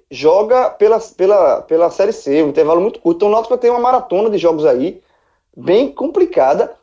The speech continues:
jogos que ele não pode abrir mão, tá? Não é aquele,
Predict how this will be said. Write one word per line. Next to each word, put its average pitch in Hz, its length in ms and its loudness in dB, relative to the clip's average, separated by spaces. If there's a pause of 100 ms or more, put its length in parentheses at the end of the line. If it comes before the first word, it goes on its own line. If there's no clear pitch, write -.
(160)
jogos 185 560 0
que - 140 0
ele 214 100 2
não 269 180 0
pode 247 200 0
abrir 175 180 2
mão, 131 340 -6 (540)
tá? 139 280 -2
Não 180 160 0
é 233 200 2
aquele, 170 380 0